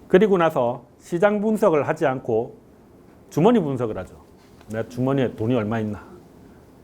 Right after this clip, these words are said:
들어가려면 얼마 챙겨야 되나?" 이거 만들기 전에 개발을 하거나 뭐 프로그램을 이렇게 하거나 하지를 않았어요. 이거 하기 전에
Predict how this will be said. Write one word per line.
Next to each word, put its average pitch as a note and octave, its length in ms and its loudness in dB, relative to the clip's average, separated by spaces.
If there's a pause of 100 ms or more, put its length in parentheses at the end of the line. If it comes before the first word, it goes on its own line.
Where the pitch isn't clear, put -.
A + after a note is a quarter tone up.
(180)
들어가려면 C3+ 440 2
얼마 A2+ 280 -4
챙겨야 C3 320 -4
되나?" G2+ 180 -10 (1000)
이거 G#3 180 6
만들기 D#3+ 460 0
전에 B2 380 -4 (640)
개발을 D#3+ 500 2
하거나 A#2 480 -10 (520)
뭐 E2 480 -14 (320)
프로그램을 A3+ 540 4
이렇게 A#2 220 -8
하거나 A#2 360 -6
하지를 A#2 380 -8
않았어요. F2+ 400 -12 (160)
이거 D3 180 -2
하기 D#3+ 180 0
전에 C3 380 -6